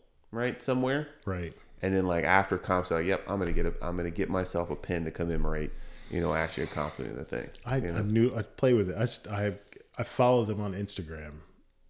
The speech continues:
Speaker 2: just in case, just to remind
Speaker 1: Oh, the,
Speaker 2: myself.
Speaker 1: the, the,
Speaker 2: The
Speaker 1: the, the
Speaker 2: company
Speaker 1: people
Speaker 2: that
Speaker 1: who makes,
Speaker 2: makes
Speaker 1: makes the
Speaker 2: them,
Speaker 1: pins, yeah.
Speaker 2: yeah. Yeah. 'Cause they
Speaker 1: Um,
Speaker 2: start off with, like, a Kickstarter.
Speaker 1: Um, there's a company that makes,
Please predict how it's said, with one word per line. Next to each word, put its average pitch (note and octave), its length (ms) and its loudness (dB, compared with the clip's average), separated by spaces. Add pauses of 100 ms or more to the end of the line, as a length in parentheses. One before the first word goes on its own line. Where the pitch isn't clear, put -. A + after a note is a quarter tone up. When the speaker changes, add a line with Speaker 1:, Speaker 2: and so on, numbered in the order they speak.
Speaker 2:
just - 280 -4
in F#2 100 -4
case, F2 460 -8 (100)
just - 200 -4
to G2 120 -2
remind F2+ 300 -2
Speaker 1:
Oh, G#2+ 60 8
the, G2 180 10
Speaker 2:
myself. F#2 60 2
Speaker 1:
the, F#2+ 80 8
the, F#2+ 40 4
Speaker 2:
The F2 140 0
Speaker 1:
the, F#2+ 160 -2
the F#2 100 4
Speaker 2:
company G#2 220 4
Speaker 1:
people G2 160 6
Speaker 2:
that F#2 60 2
Speaker 1:
who - 20 -
makes, F2+ 160 2
Speaker 2:
makes F#2 80 4
Speaker 1:
makes E2+ 160 4
the E2 60 0
Speaker 2:
them, E2 200 0
Speaker 1:
pins, D#2+ 60 -8
yeah. - 240 0
Speaker 2:
yeah. F2+ 140 -4
Yeah. D2+ 60 -10 (520)
'Cause F2+ 120 8
they A#2 40 6
Speaker 1:
Um, - 40 4
Speaker 2:
start D#3 240 6
off A2 180 4
with, E2+ 100 -6
like, E2 140 -6
a D#2+ 60 -8
Kickstarter. C#2+ 580 -8 (960)
Speaker 1:
Um, F#2+ 400 4 (440)
there's E3+ 200 2
a D3+ 60 0
company A#2+ 380 0
that F2+ 160 2
makes, F#2 540 -4